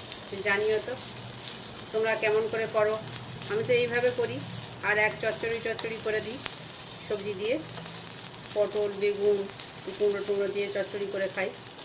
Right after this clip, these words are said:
তো আজকে বেগুন দিয়ে একটু ভেজে খাচ্ছি, এটাও খুব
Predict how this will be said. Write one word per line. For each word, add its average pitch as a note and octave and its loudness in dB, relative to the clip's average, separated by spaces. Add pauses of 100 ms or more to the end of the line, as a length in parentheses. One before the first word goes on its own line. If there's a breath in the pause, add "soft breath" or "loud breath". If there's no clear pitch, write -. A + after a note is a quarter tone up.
(440)
তো F#3+ -4 (100)
আজকে F#3+ -2 (100)
বেগুন G3+ 2
দিয়ে G#3 2
একটু G3+ -6
ভেজে G3 0
খাচ্ছি, G3+ -4 (1200)
এটাও A3+ 0
খুব C4+ 0